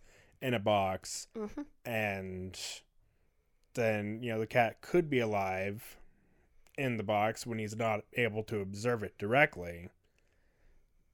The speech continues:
Speaker 1: And it can also be dead.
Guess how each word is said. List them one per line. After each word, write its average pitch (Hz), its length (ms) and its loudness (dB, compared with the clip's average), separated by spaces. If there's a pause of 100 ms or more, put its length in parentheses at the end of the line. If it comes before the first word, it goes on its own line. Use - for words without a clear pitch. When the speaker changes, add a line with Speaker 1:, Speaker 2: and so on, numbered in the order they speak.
(280)
Speaker 1:
And 127 200 6
it 107 140 -2
can 120 140 0
also 110 320 2
be 98 540 -4 (400)
dead. 90 420 2